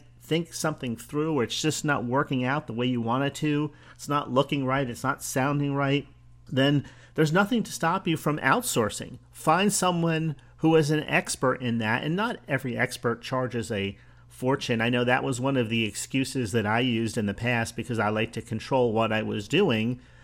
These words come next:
but I learned that even as a solopreneur, if I'm not gonna hire someone full-time, which is fine, which is really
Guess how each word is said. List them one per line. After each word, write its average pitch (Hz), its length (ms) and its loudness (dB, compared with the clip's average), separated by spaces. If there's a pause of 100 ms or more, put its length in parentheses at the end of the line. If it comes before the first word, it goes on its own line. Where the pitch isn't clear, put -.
(200)
but 127 200 2
I 127 160 4
learned 143 420 -2
that 123 300 -2 (180)
even 190 300 4
as 143 160 0
a - 20 -2
solopreneur, 175 800 0
if 170 100 -8
I'm 131 80 -2
not 131 180 0
gonna 120 140 -2
hire 123 300 0
someone 135 320 -4
full-time, 135 800 -2 (120)
which 143 180 4
is 123 180 -2
fine, 143 520 0 (280)
which 139 220 4
is 127 280 4
really 135 640 2